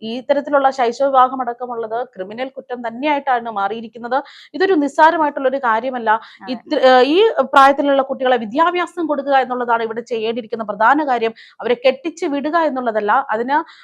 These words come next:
Speaker 1: ആ, അച്ഛനമ്മമാർക്ക് അതിനെ, അതിനെക്കുറിച്ചുള്ള അറിവും ബോധവും ഉണ്ടായിരിക്കുക. അല്ലെങ്കിൽ അതിന്, ആ, നമ്മുടെ സമൂഹത്തിൽ തന്നെ,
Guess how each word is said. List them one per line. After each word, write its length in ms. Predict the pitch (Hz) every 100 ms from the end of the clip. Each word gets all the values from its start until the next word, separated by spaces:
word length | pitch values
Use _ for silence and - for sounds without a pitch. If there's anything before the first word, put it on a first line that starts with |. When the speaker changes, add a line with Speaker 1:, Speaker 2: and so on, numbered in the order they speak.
| -
Speaker 1:
ആ, 200 | 202 208 208
അച്ഛനമ്മമാർക്ക് 800 | 233 370 392 370 320 262 -
അതിനെ, 500 | 240 - 214 240 240 226
അതിനെക്കുറിച്ചുള്ള 540 | 214 240 240 220 240
അറിവും 380 | 220 214 226 226
ബോധവും 400 | 208 233 294 285
ഉണ്ടായിരിക്കുക. 580 | 233 220 220 214 214 226 - -
അല്ലെങ്കിൽ 380 | 220 254 269 285
അതിന്, 260 | 226 233 269
ആ, 280 | 269 220 208 214 185 196 -
നമ്മുടെ 200 | 220 240
സമൂഹത്തിൽ 500 | 262 247 247 269 269
തന്നെ, 300 | 262 240 240